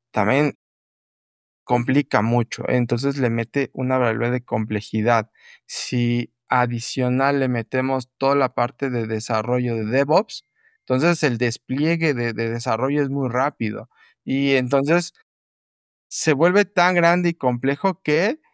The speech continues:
eh, no es tan fácil, es lo que yo diría.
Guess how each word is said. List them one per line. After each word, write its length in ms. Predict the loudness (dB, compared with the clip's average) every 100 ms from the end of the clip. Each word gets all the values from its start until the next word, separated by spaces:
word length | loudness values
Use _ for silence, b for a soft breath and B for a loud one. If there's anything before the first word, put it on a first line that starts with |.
| _ _ _
eh, 680 | -6 -4 -2 -2 -2 -4 -6 -6
no 140 | -6
es 100 | -4
tan 220 | -2 -2
fácil, 400 | 0 0 0 -8 -16 _ _ _
es 160 | 0 2
lo 140 | 2
que 120 | 2
yo 100 | 0
diría. 440 | 0 0 0 -2